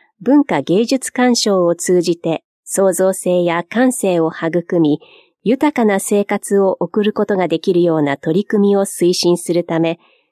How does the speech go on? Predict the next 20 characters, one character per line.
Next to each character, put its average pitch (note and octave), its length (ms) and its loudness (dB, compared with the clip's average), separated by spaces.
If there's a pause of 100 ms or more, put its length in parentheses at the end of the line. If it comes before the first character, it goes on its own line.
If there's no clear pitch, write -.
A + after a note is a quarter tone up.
(180)
下 - 280 0
町 C4 320 2
ミ B3+ 160 4
ュ B3+ 40 4
ー - 20 4
ジ F#3+ 200 0
ア D#3+ 80 0
ム D3+ 160 0
等 F#3 320 0
の D3 200 0 (340)
区 F3+ 100 0
立 B3+ 280 0
文 B3+ 200 2
化 B3+ 160 -2
施 - 80 -8
設 A#3+ 260 -2
に F#3+ 200 4
お F#3 80 0
け G3 200 -2
る F3+ 260 0